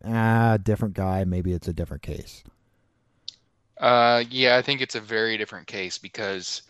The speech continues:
Speaker 2: if you look at Bryce Harper, um, he was going much, much, much later.
Speaker 1: Yes.
Speaker 2: And he was rehabbing to become a D H and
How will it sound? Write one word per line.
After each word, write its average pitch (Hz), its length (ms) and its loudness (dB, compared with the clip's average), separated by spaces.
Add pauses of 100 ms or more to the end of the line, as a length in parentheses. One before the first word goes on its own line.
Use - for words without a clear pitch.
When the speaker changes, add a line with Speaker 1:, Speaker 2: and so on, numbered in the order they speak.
(640)
Speaker 2:
if 120 180 -8
you 123 120 -4
look 123 160 -2
at 107 140 -2
Bryce 107 260 -2
Harper, 107 380 -8 (460)
um, 90 480 -10 (880)
he 123 180 -8
was 107 100 -8
going 104 480 -6
much, 104 480 -4
much, 101 280 -4
much 104 260 -2
later. 98 400 -4 (300)
Speaker 1:
Yes. - 360 2
Speaker 2:
And 104 320 -2
he 127 360 -4
was 113 160 -2
rehabbing 107 580 -2
to 98 60 -14
become 104 260 -10
a 98 80 -6
D 98 240 -4
H 98 460 -2
and 92 520 -6